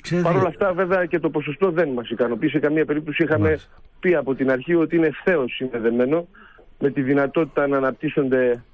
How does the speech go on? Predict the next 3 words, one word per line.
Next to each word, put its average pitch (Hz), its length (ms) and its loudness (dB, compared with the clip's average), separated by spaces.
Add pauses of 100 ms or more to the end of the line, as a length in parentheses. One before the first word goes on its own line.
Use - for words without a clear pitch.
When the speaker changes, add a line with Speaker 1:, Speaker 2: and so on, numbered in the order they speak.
(140)
Speaker 2:
αγωνιστικές 135 680 0
διαθέσεις, 131 800 -2
διεκδικήσεις 135 920 0